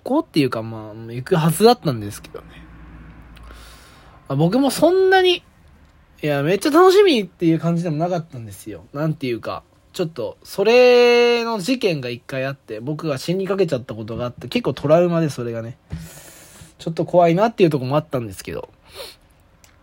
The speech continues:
まあ、案の定さっき話したみたいに、このインフルのめっちゃ流行によって全然、まあ、休む人も多く。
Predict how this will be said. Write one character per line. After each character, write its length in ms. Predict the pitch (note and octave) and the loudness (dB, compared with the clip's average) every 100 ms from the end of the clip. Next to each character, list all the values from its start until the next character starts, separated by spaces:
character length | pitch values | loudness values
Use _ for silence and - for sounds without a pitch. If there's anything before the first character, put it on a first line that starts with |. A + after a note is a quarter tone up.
| _ _ _ F3+ | _ _ _ 2
ま 120 | G#3 | 4
あ、 20 | |
案 120 | A#3 | 6
の 60 | D4 | 6
定 120 | C4+ | 6
さ 80 | A#3 | 4
っ 20 | |
き 100 | G#3+ | 4
話 260 | F#3 F#3 E3 | 2 2 2
し 0 | |
た 60 | E3 | 0
み 80 | |
た 100 | C#3 | 0
い 80 | B2 | -2
に、 120 | A#2 | -6
こ 80 | A2+ | -8
の 60 | B2 | -4
イ 140 | E3+ | -2
ン 80 | G#3 | -2
フ 140 | G3+ | 0
ル 80 | E3+ | -2
の 100 | C3+ | -2
め 120 | A#2+ | -4
っ 20 | C3+ | -6
ち 120 | - | 0
ゃ 20 | |
流 200 | F3 F#3 | 4 4
行 280 | F3 F#3 F3+ | 4 2 2
に 140 | E3+ E3+ | 2 0
よ 120 | E3 | -2
っ 60 | |
て 240 | - - D3+ | -4 -4 -2
全 260 | F3+ G#3+ | 0 0
然、 280 | G#3 G#3 F#3+ - _ _ _ _ _ _ _ _ | 0 -2 -4 -12 _ _ _ _ _ _ _ _
ま 280 | F3 G3+ D3+ | -2 0 0
あ、 20 | |
休 300 | A#2+ D#3 E3 | 0 0 2
む 100 | G3+ | 0
人 160 | D#3+ C3+ | -2 -4
も 180 | B2 C3+ | -4 -4
多 80 | A#2 | -4
く。 240 | - | -12